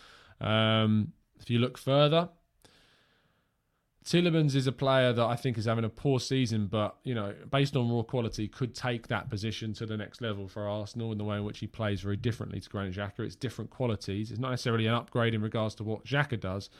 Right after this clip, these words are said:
but I think he would elevate that position because of the qualities that he flourishes in. So, yeah, there absolutely is.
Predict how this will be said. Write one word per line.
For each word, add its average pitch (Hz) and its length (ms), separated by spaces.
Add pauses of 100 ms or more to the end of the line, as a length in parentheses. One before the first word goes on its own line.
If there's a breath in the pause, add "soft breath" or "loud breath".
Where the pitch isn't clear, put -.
(420 loud breath)
but - 100
I 95 60
think 120 200
he 117 100
would 113 200 (300)
elevate 147 420
that 127 160
position 123 360
because 117 320
of 117 60
the 117 60
qualities 117 440
that 107 140
he 123 480 (340 soft breath)
flourishes 113 640
in. 78 160 (140)
So, - 140
yeah, 269 300 (220)
there 123 120
absolutely 123 440
is. - 180